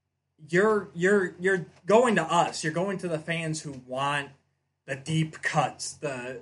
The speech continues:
the F-listers, the G-listers, the H-listers, you know? Um,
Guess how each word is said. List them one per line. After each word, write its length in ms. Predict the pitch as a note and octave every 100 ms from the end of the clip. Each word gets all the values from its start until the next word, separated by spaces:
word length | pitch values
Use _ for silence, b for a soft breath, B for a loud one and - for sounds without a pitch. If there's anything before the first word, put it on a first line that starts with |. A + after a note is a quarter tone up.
| C3
the 400 | B2+ A#2+ A#2 A#2+ - _ _ -
F-listers, 840 | F#3+ F#3 - D3 C3 - B2 A2+ A#2
the 80 |
G-listers, 920 | C3 A3 A#3+ F#3 D#3+ C3+ - D3 A#2+ A#2
the 140 | D#3+
H-listers, 840 | G#3+ G3+ - E3+ C#3+ - D3 B2 B2
you 100 | C3
know? 300 | B2+ B2+ - _ _ _ _ _
Um, 540 | C#3 C3 A#2+ A#2 A#2